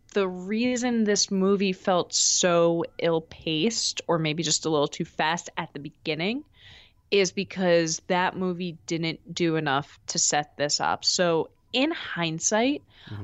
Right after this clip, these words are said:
Speaker 1: I would have preferred sacrificing a lot of the things on Canto Bight or some other things that we've had
Speaker 2: Mm-hmm.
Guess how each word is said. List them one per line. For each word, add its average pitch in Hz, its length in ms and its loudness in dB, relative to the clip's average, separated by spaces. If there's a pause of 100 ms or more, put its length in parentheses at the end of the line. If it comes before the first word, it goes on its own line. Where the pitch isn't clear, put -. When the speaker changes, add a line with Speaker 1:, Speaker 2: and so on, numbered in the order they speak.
(160)
Speaker 1:
I 208 220 4
would 277 140 2
have 269 180 -4
preferred 175 580 0
sacrificing 160 1300 -2 (520)
a 185 100 4
lot 170 360 0
of 165 120 -2
the 170 100 -2
things 160 320 -2
on 160 380 2
Canto 208 440 0
Bight 214 460 2
or 170 100 -2
some 180 200 -6
other 180 200 -2
things 196 220 -2
that 202 80 0
we've 190 180 2
had 190 360 2
Speaker 2:
Mm-hmm. 196 120 0